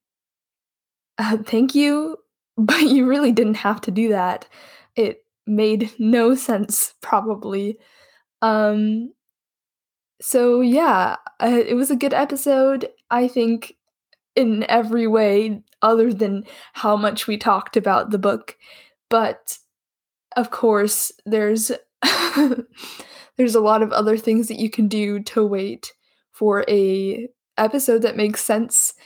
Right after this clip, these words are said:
You can follow us on Instagram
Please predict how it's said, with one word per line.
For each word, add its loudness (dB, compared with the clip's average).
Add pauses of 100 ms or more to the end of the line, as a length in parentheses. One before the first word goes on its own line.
(160)
You -2
can -2 (1080)
follow 4
us 0
on 2
Instagram -2